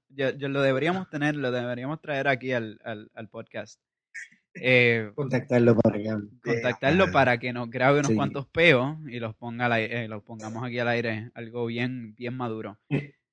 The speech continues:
Speaker 1: Eh,
Speaker 2: abre, que, eh, que grabe
Speaker 3: Súper.
Speaker 2: la, la introducción, la, la música de introducción, pero en peo.
Speaker 1: Eh,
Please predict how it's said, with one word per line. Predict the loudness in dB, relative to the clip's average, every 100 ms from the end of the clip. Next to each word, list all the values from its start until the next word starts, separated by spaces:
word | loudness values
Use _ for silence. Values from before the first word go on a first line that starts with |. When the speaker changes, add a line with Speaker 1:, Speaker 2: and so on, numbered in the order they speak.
| _ _ _ _ _ _ _ _ _
Speaker 1:
Eh, | 6 8
Speaker 2:
abre, | 8 10 10 8 4 2
que, | 4 6
eh, | 4 0 -2 -6 -8
que | 0
grabe | 6 6
Speaker 3:
Súper. | 6 6
Speaker 2:
la, | 6 6 4
la | 2 2 0
introducción, | 4 4 4 2 2 2 -4 -6
la, | -6 -6
la | -6
música | -6 -2 4
de | 4
introducción, | 6 4 4 4 4
pero | 4
en | 2
peo. | 0 -4 -6 _ _
Speaker 1:
Eh, | -4